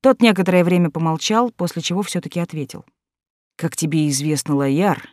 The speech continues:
один из верховных столпов глубины, которого многие считают и вовсе высочайшим.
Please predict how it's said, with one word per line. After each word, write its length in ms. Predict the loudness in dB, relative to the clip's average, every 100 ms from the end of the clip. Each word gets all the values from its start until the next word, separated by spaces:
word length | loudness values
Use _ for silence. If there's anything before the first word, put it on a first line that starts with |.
| _ _ _ -10
один 260 | -4 0
из 120 | 0 -2
верховных 500 | -4 -2 -2 -2 -4
столпов 460 | -6 -4 -4 -6
глубины, 460 | -4 0 2 2 2
которого 340 | -2 -4 0
многие 260 | 2 2 0
считают 460 | -2 -2 -2 -2 -4
и 100 | -6
вовсе 320 | -6 -6 -6
высочайшим. 760 | -6 -6 -4 -4 -4 -8 -12